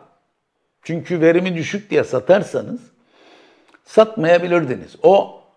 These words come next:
gönüllü çıkarmadır. Ama mecburen kasaba gönderdiyseniz bu mecburi çıkarmadır. Örnek, memeleri köreldi, artık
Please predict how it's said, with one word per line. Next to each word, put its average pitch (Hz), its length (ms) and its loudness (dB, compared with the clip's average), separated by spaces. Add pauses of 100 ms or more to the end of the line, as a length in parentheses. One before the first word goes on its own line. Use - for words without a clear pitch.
(260)
gönüllü 151 880 2
çıkarmadır. - 800 -10 (280)
Ama 127 400 -2 (300)
mecburen 131 680 0 (1000)
kasaba 110 400 -4
gönderdiyseniz 107 1000 -10
bu 175 400 -8 (160)
mecburi 123 500 -10
çıkarmadır. 104 760 -10
Örnek, 147 520 4 (500)
memeleri 147 500 2
köreldi, 107 640 2 (360)
artık - 540 -4